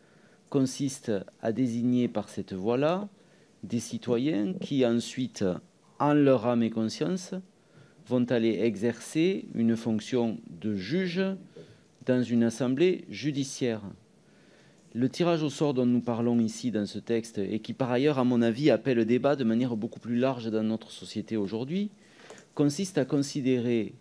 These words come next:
que sur le simple fait de la, de la chance, du hasard, quelqu'un peut devenir représentatif d'une catégorie de la société. Ben si.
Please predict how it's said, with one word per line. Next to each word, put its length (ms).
que 80
sur 300
le 120
simple 560
fait 600
de 100
la, 240
de 160
la 140
chance, 560
du 160
hasard, 600
quelqu'un 600
peut 140
devenir 760
représentatif 1160
d'une 260
catégorie 760
de 100
la 80
société. 360
Ben 160
si. 280